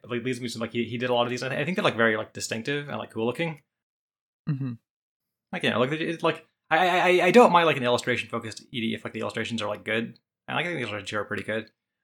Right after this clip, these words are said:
Speaker 2: Yeah, it'd be nice to be able to look at them without the, uh,
Speaker 1: Yeah.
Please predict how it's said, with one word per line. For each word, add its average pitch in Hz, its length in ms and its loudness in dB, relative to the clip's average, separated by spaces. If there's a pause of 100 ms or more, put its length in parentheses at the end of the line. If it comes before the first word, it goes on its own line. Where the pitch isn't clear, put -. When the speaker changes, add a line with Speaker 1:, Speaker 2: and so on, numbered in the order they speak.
(200)
Speaker 2:
Yeah, 160 200 0
it'd 156 160 -2
be 165 60 -2
nice 180 200 2
to - 60 -10
be 175 100 -4
able 165 120 2
to 156 100 0
look 147 180 0
at 156 140 -4
them 135 180 -4
without 147 380 -2
the, 143 180 -4
uh, 143 260 0 (1400)
Speaker 1:
Yeah. 151 180 -4